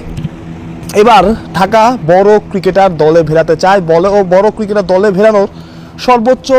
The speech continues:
চেষ্টাই তারা করছে। ইতিমধ্যে অনেক গুঞ্জন আছে, গুঞ্জন নিয়ে আমরা কথা না বলি। তাদের যে সিইও আছেন আতিক ফাহাদ, আহ, ক্রিকেট নিয়ে ভাবেন, যদিও ক্যামেরার সামনে খুব বেশি আসেন না, কিন্তু ওই যে ক্রিকেট নিয়ে চিন্তাটা, ক্রিকেট পছন্দ করা, সেটা তার মধ্যে আছে।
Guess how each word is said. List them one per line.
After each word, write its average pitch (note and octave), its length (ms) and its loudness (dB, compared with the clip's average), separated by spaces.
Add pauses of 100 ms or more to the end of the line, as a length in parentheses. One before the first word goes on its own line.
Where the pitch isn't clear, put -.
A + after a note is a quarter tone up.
চেষ্টাই G#3 440 -2
তারা G3 220 0
করছে। G#3+ 340 -4
ইতিমধ্যে A#3+ 260 0
অনেক B3 140 0
গুঞ্জন C#4 300 -2
আছে, A#3+ 180 0
গুঞ্জন A#3+ 300 -2
নিয়ে B3 140 -2
আমরা A#3 180 0
কথা A#3 240 0
না B3 100 4
বলি। G3 240 0 (1300)
তাদের A3 180 2
যে A#3 80 0
সিইও A#3+ 360 2
আছেন G#3+ 280 0
আতিক F#3+ 240 -2
ফাহাদ, F3+ 280 0 (400)
আহ, C3+ 260 0 (720)
ক্রিকেট A3 220 0
নিয়ে G#3 160 0
ভাবেন, F#3 200 2
যদিও G#3 160 0
ক্যামেরার A3 220 0
সামনে G#3+ 160 -4
খুব G#3+ 120 -6
বেশি G3 160 -2
আসেন G#3+ 200 0
না, F3+ 160 -2 (520)
কিন্তু G3 300 2 (500)
ওই A#3+ 180 4
যে F#3 180 2
ক্রিকেট G#3+ 320 -4
নিয়ে G#3+ 140 0
চিন্তাটা, G3 400 0
ক্রিকেট G#3 340 -4
পছন্দ A3+ 400 -2
করা, F#3 180 0
সেটা C#4+ 180 2
তার A#3 140 2
মধ্যে E3+ 240 -2
আছে। A#2 240 -4